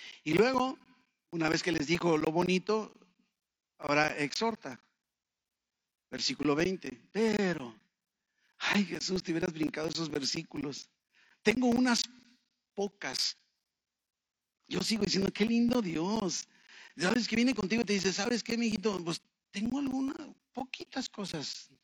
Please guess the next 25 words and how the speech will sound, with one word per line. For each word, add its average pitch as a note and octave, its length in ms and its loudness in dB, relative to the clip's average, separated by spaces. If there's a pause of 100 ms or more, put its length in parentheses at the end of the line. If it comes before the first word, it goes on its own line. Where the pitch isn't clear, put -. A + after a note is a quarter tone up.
(360)
Y E3+ 140 -2
gracias F3+ 380 -2
que E3 100 0
dices E3+ 240 0
poquitas - 460 -8
porque D3+ 360 -10
no C#3+ 280 -4
vas D#3 160 -4
a C#3+ 40 -10
traer C#3+ 220 -4
todas, F#3 380 -2
¿verdad? D#3 260 -6 (1400)
Que - 120 -10
toleras F#3 560 4
que D3+ 160 -4
esa D3+ 200 0
mujer D#3 360 -2
Jezabel, C3+ 600 -4
ese - 180 -2
nombre E3+ 300 -2
así E3 140 -8
está E3+ 140 -12
bien F#3 180 0
agresivo, E3+ 520 -2
¿verdad? D#3 260 -4